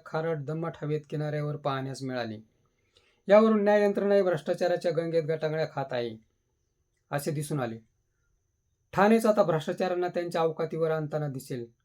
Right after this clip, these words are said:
ठाण्यामध्ये काँग्रेसचे एवढे प्राबल्य नाही. ठाकरेंकडेही मोठे नेते मोजकेच आहेत. राष्ट्रवादीचे खासदार जरूर आहेत,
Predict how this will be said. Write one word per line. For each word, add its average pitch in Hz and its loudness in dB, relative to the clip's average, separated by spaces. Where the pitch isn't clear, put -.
ठाण्यामध्ये 196 2
काँग्रेसचे 175 0
एवढे 170 0
प्राबल्य 151 -2
नाही. 135 -4
ठाकरेंकडेही 170 -2
मोठे 165 -4
नेते 151 -4
मोजकेच 151 -6
आहेत. 113 -4
राष्ट्रवादीचे 185 0
खासदार 160 0
जरूर 180 0
आहेत, 170 2